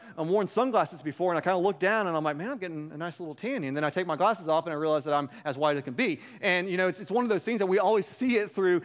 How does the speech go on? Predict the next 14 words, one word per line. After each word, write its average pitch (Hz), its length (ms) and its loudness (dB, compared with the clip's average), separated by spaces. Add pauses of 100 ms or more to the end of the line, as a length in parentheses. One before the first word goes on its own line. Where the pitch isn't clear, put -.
(140)
the 175 100 2
lens 240 320 2
of 170 120 -2
things. 143 260 -6
Every 247 200 2
one 214 300 0
of 269 120 2
us, 165 240 2 (200)
we 226 140 -6
see 262 300 -2
things 208 420 -4
through 185 220 -2
that 165 200 2
lens. 180 360 -2